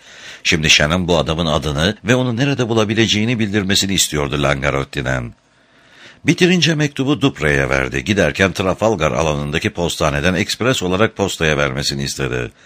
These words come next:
Marsilya'dan Langarotti'den telefon bekliyor olmasaydı bu işi kendisinin yapacağını söyledi.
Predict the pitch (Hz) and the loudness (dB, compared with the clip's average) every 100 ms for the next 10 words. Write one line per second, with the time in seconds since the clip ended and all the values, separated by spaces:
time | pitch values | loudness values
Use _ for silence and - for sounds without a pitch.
0 | - - - - - 139 147 - 156 156 | -20 -20 -20 -8 2 2 4 2 2 2
1 | 147 131 135 123 127 147 - 101 110 98 | 2 2 0 0 -2 -4 -2 0 0 0
2 | 95 82 101 98 85 - 90 104 127 120 | 0 0 -2 0 -2 0 0 0 -2 -2
3 | 120 113 123 104 120 - 131 117 107 104 | 2 2 0 -2 0 0 2 2 2 0
4 | 101 92 80 78 78 71 69 71 67 65 | 0 0 0 0 0 0 -2 -4 -2 -2
5 | 65 62 | -2 -4